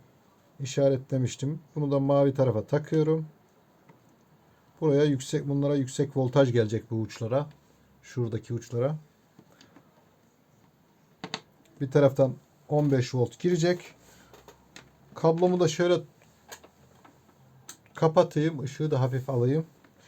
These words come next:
Çünkü buradan atlama yapacağı için duman veya ateş çıkaracak. Ben de kopuğun nerede olduğunu kolayca tespit etmiş olacağım.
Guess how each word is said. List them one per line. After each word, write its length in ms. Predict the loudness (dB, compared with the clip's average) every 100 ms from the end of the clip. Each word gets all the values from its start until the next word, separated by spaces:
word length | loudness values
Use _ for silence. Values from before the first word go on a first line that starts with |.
| -20 _
Çünkü 480 | 0 2 2 0 -2 -10 _ _ _ _ _ -8
buradan 500 | -2 0 2 0 0 -6 _ _
atlama 420 | 0 0 2 4
yapacağı 480 | 4 4 4 6 6
için 320 | 6 0 -6 -8 _ _ -20 -20 -20 -20 -20 -20 _
duman 400 | 4 8 8 6
veya 360 | 4 4 4 0 -14 -20 -20 -20 -18 -6
ateş 360 | -6 -2 -4 -4
çıkaracak. 720 | 2 4 4 2 0 -4 -20 _ -20 _ 2
Ben 180 | 4
de 120 | 4 4
kopuğun 440 | 0 4 4 4
nerede 240 | 4 4
olduğunu 400 | 4 2 0 -2
kolayca 420 | 2 6 6 4 4
tespit 340 | 2 2 -2
etmiş 280 | -2 -2 0
olacağım. 340 | 0 0 -8